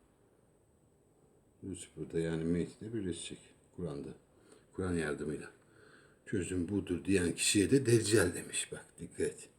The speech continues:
İblisi gördün mü iblisi? Ee, iblis papaz.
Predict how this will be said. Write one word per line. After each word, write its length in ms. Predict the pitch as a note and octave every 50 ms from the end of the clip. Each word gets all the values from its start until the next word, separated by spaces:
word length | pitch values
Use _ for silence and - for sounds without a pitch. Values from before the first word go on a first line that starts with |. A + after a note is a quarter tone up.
| _ _ _ _ -
İblisi 340 | - E2 D2+ D#2+ - - D#2
gördün 300 | D#2 E2 E2+ F2+ A#2 C#3
mü 100 | A#2 E2+
iblisi? 360 | D2 - - - - - - - - - _ _ _ _ _ _ _ _ _ _ _ _ _ _ _ _ _ _ _ _ -
Ee, 340 | E2 D#2+ D#2+ D#2+ D#2 D#2 D#2
iblis 360 | D#2 D#2 D#2 D2+ E2 - -
papaz. 460 | D#2+ D2+ - - C#2+ B1+ - - -